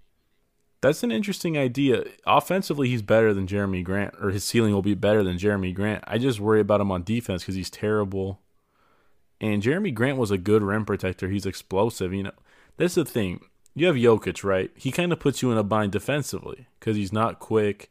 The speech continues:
he's not athletic, can't protect the rim. And you had the perfect four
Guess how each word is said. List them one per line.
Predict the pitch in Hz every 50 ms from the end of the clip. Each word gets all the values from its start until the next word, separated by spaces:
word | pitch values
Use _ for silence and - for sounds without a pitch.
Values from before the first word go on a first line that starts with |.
| _ _ _ _ _ _
he's | - -
not | 104 107 110
athletic, | 110 107 101 - 104 104 101 101 - -
can't | - 110 101 101
protect | 107 98 - 104 98 - -
the | 98
rim. | 95 107 120 120 110 107 104 104 - _ _ _ _ _ _ _ _ _ _ _ _ _ _ -
And | - 120
you | 120 127
had | 139 135 127
the | 113
perfect | - - - 143 139 131 - 131 117 - -
four | - - 127 131 156 165 147 120 110 - 139 -